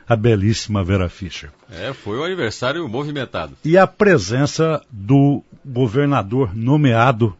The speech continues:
Speaker 1: Haroldo Leão Pérez, no próprio da municipalidade maringaense. Eles gostavam de, de falar esse, esse
Speaker 2: Exatamente.
Speaker 1: termo, os radialistas. Naquela oportunidade, Gilson, o, a T V Coroados de Londrina, é, mandou a sua equipe para gravar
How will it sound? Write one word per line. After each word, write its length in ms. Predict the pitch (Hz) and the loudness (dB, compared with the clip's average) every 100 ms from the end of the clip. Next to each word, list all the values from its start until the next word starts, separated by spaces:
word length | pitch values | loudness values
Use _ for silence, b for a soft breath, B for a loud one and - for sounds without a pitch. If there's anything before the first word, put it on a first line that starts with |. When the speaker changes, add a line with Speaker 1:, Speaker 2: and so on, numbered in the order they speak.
| _ | _
Speaker 1:
Haroldo 400 | 147 135 110 113 | 4 4 4 0
Leão 220 | 120 123 | 0 0
Pérez, 540 | 120 104 104 104 - - - - b b b | 0 0 0 -2 -6 -14 -20 -20 b b b
no 160 | 143 | 2
próprio 360 | 135 135 135 120 | 4 2 2 2
da 80 | 110 | 0
municipalidade 840 | 113 113 104 - 113 104 104 110 | 2 2 0 0 2 2 2 2
maringaense. 600 | 101 107 101 95 87 - - - | 2 2 4 4 2 -4 -16 -8
Eles 320 | 104 104 107 | -6 -4 -6
gostavam 480 | 107 120 - 120 110 | -2 -2 2 2 4
de, 220 | 98 92 | 0 -4
de 160 | 101 92 | -6 -6
falar 300 | - 101 98 | -2 0 0
esse, 220 | 95 - | -2 -4
esse 80 | 92 | -6
Speaker 2:
Exatamente. 280 | 98 - 117 | -4 -4 -4
Speaker 1:
termo, 160 | 110 104 | 0 0
os 80 | 101 | 0
radialistas. 600 | 104 98 87 80 - - B B B B B B | -2 0 -2 -4 -8 -16 B B B B B B
Naquela 420 | 139 165 - 214 196 | -2 0 4 6 6
oportunidade, 720 | 143 143 139 120 123 170 135 | 6 2 2 2 2 2 0
Gilson, 440 | 101 107 - 117 - | -2 -2 -4 -8 -6
o, 260 | 135 131 | -2 0
a 80 | 131 | -2
T 140 | - 143 | -2 -2
V 160 | 160 | -2
Coroados 520 | 170 165 139 139 117 | -2 -2 2 2 0
de 80 | 104 | -6
Londrina, 640 | 120 120 95 123 170 123 78 _ _ _ b b b b b | -6 -4 -4 -2 -2 -4 -6 _ _ _ b b b b b
é, 380 | - 120 117 110 | -2 0 2 0
mandou 360 | 104 123 120 127 | 0 -2 0 0
a 40 | |
sua 240 | 123 - 123 | -2 -2 -4
equipe 420 | 104 - 190 - | -4 -4 -4 -6
para 240 | - 143 | -10 -8
gravar 680 | 151 160 139 104 120 165 131 | -6 -4 -4 -2 -2 -2 -4